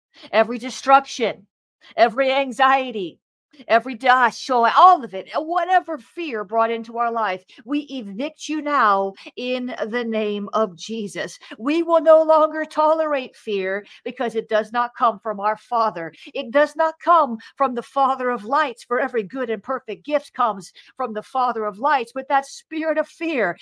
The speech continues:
it comes from the father of lies. And so we reject fear at its onset. We reject the lies that fear breathes into our soul.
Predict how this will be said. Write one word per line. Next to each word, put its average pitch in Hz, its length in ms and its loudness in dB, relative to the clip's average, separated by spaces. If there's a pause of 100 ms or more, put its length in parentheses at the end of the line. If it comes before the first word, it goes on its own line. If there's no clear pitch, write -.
(160)
it 294 220 -2
comes 311 320 -2
from 254 220 -4
the 226 100 2
father 311 640 0
of 233 200 0
lies. 196 680 0 (180)
And 269 140 -4
so 285 180 -4
we 285 160 -6
reject 277 580 -4
fear 214 500 -8 (220)
at 247 220 4
its 233 220 -8
onset. 247 680 -4 (140)
We 285 120 -6
reject 285 580 -4
the 262 100 -2
lies 247 520 0 (200)
that - 260 -2
fear 277 220 -6
breathes 220 720 -8
into 247 360 -8
our 240 180 0
soul. 226 520 -6